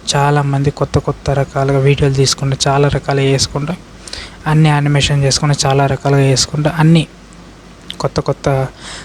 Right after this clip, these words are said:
ఫీచర్స్ తోటి అన్ని రకాల వీడియోస్ చేసుకుంటూ చాలామంది చాలా ప్లేసులు అసలు మంచి మంచి డిజైన్ చేసుకుంటా బిజినెస్లో అయినా దేంట్లో అయినా మంచిగా సంపాదించే వాళ్ళు ఉన్నారు తెలివితోటి. చదువు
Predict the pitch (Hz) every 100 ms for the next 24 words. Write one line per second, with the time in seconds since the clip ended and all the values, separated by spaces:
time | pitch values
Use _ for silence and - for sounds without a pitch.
0 | - - 147 - 135 - 139 151 147 151
1 | 139 139 135 139 135 135 139 131 139 -
2 | 151 156 143 135 135 135 135 175 - -
3 | - - - 143 143 135 143 131 147 139
4 | 160 156 147 139 139 139 139 135 139 135
5 | 139 131 - 139 139 160 - - - -
6 | 151 143 143 143 - 139 135 147 139 135
7 | 135 131 127 147 - - - - - 151
8 | 143 143 147 143 135 139 135 139 139 131
9 | 131 127 - 135 135 127 127 - - -
10 | - - - - - - - - - 143
11 | 151